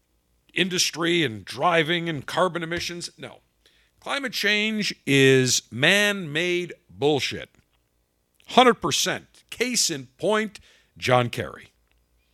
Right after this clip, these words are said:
John Kerry says, "We need to do something now or in nine years we're done." Now, he said that ten years ago. He said it twenty years ago. All these clowns, Al Gore said it forty years ago. And yet we're still around.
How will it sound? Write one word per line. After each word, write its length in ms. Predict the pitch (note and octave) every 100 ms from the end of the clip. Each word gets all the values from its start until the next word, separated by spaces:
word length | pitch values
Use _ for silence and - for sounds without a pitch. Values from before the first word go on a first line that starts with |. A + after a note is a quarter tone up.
| - _ - _ -
John 340 | D3+ A3 G#3+
Kerry 380 | - G3+ G#3 G#3
says, 600 | - F#3 G#3 G3+ F3 G#2
"We 300 | D#3+ G#3 G#3+
need 260 | F3+ G3+
to 60 | E3+
do 180 | D#3+ F#3+
something 500 | - F3 F#3 F#3+ F3+
now 280 | E3 F3+ F3+
or 140 | F3
in 100 | F3
nine 300 | D#3 E3 D#3+
years 320 | D3+ D3+ C3+
we're 80 | C#3+
done." 240 | A#2+ A#2+ B2
Now, 160 | G3
he 60 | G3+
said 260 | - G#3+
that 180 | G#3 F#3+
ten 220 | - D3+
years 240 | D3+ D3 C3
ago. 380 | C3+ C#3 C#3+ D3 - -
He 140 | B2
said 180 | D3+ F#3
it 120 | F#3
twenty 260 | D#3+ D#3 D3+
years 260 | D3 C#3
ago. 380 | C#3+ C#3 C#3+ C#3+ - -
All 340 | A#2 G#3 A#3+ G#3+
these 340 | G#3+ G#3+ F#3+
clowns, 540 | - E3+ E3+ E3+ D#3+
Al 240 | B2+ F3+ F3+
Gore 300 | C3+ F3 F3
said 240 | - E3
it 100 | F3
forty 360 | - C#3+ E3 C3+
years 300 | A#2 A2 G#2+
ago. 240 | F2 D#2
And 120 | -
yet 160 | A#3+ -
we're 80 | -
still 300 | - - G#3+
around. 460 | G3+ G3+ F3 -